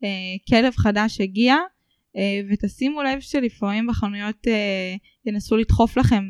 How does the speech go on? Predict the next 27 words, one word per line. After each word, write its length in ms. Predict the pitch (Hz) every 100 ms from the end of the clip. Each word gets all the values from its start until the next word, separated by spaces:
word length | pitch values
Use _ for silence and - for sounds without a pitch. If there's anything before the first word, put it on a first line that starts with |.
| - - -
סל 500 | - - 214 214 214
של 280 | 220 - 220 - -
המון, 360 | 185 214 254
המון, 280 | 226 226 220
המון 220 | 208 220
מוצרים, 680 | 220 220 - 196 180 214 294 339 _ _ _ _ -
וזה 200 | 208 226
לא 100 | 311
תמיד 280 | 339 339 277
דברים 260 | 269 269 269
שהכלב 460 | 285 247 269 247
שלכם 440 | 247 226 214 220 208
באמת 340 | 202 214 214
צריך, 460 | - 190 226 285 - - _ _
אז 140 | 208 208
אפשר 280 | - 285
להתחיל 360 | 320 277 - 262
עם 120 | 269
דברים 300 | 214 208 233
יחסית 400 | 247 - - 254 -
בסיסיים, 760 | 247 - - 196 247 269 262 254 _ _ _
אה, 60 | 196 202 190 185 214
מיטה, 580 | 196 - - 262 226 190 - _
אוכל, 680 | 240 254 - 254 208 185 190 - -
כמה 300 | 254 262 294
צעצועים, 840 | - 226 208 - 214 208 269 277
חטיפים, 640 | - 202 214 - 277 339